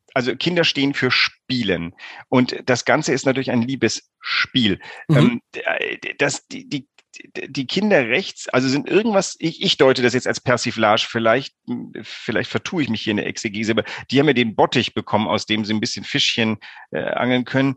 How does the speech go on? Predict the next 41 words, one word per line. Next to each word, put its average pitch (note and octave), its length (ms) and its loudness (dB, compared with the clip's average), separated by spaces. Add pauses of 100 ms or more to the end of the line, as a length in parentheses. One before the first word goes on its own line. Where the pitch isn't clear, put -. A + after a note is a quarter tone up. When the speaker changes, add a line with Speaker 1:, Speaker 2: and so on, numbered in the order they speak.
(120)
Speaker 2:
Wo C#3+ 100 -2
ja D#3 80 4
Speaker 1:
Der D3 60 2
Speaker 2:
schon D3 140 0
Fische E3 280 -2
drin D3 240 4
sind, B2+ 180 0
ne? F#3 140 0
So, C#3 140 -6
damit C3+ 240 -4
es C#3+ 60 0
Speaker 1:
Genau, B2+ 160 2
Speaker 2:
nicht G2 100 2
Speaker 1:
das - 100 2
Speaker 2:
ganz - 0 -
Speaker 1:
ist C#3 80 -2
Speaker 2:
so, C#3 60 -6
Speaker 1:
zu D3+ 80 4
Speaker 2:
damit D3+ 160 6
Speaker 1:
einfach. A2+ 160 0
Speaker 2:
sie G#2+ 80 2
Erfolg D3+ 440 -2
haben, B2 160 4
Speaker 1:
Dieser C3 240 0
Speaker 2:
genau. B2+ 120 2
Speaker 1:
erfahrene C#3 680 0
Gärtners-Anglerknabe, A#2+ 1500 0
der G#2 260 2
fischt - 320 0
im G2+ 100 -2
ganz G#2+ 240 -4
großen A2+ 300 -2
Teich G2+ 460 0
und G#2 200 -6
hat G#2 220 -4
einen G2+ 220 -2
dicken A2 200 -6
Fisch - 200 -2
an G#2+ 160 -2
der G2+ 180 2
Angel. A#2+ 260 0